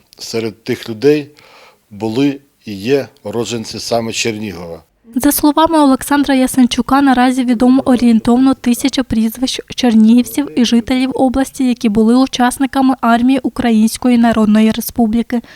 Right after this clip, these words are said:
Speaker 2: Серед них були як рядові козаки, так і полковники. Разом із тим, Олександр Ясенчук зазначає, що чернігівців, які були дотичними до творення української держави в лавах армії У Н Р, значно більше.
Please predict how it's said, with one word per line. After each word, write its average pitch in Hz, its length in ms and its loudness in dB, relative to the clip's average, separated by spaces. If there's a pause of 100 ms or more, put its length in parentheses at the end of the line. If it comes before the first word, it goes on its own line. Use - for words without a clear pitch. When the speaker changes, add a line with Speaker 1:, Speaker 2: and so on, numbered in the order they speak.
(120)
Speaker 2:
Серед 254 360 2
них 311 200 2
були 262 280 2
як 277 220 0
рядові 247 360 0
козаки, 247 520 0
так 240 300 -4
і - 20 2
полковники. 226 800 0 (240)
Разом 262 420 2
із 247 100 -2
тим, 277 260 -4
Олександр 247 540 0
Ясенчук 240 520 0
зазначає, 247 680 -2 (200)
що - 220 0
чернігівців, 247 800 2
які 262 220 -2
були 262 240 0
дотичними 262 600 0
до 254 120 0
творення 254 460 2
української 254 680 0
держави 247 500 0
в 240 80 -4
лавах 240 380 0
армії 247 440 2
У 254 80 4
Н 240 160 4
Р, 247 200 2 (220)
значно 277 460 2
більше. 226 480 0